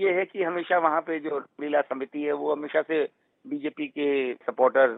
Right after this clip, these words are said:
रहे हैं वो, और उनको ये मौका पाकिस्तान पे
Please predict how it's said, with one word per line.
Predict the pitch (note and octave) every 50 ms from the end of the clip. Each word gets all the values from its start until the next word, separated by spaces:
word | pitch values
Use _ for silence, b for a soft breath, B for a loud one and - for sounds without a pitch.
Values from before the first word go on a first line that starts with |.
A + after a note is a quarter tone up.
| - _
रहे | A#2 A#2+ B2 A#2+ B2+
हैं | B2+ B2
वो, | A#2 A2+ A#2 - - _ _ _ _ _ -
और | - C#3+ D3+ D#3 D#3 D#3+ D#3 D#3 - - -
उनको | D3 E3 E3 F3 D#3 - F#3 F#3+ F#3+ F#3+ F#3+ - -
ये | D3+ D#3 F3 F#3 F3+
मौका | F3 D#3+ D#3+ D3+ - E3+ F3 F3 F3 E3+ E3 -
पाकिस्तान | A2 A2 A2 A2+ B2+ - - B2+ C3+ C#3
पे | B2+ C3+ C3 B2+ B2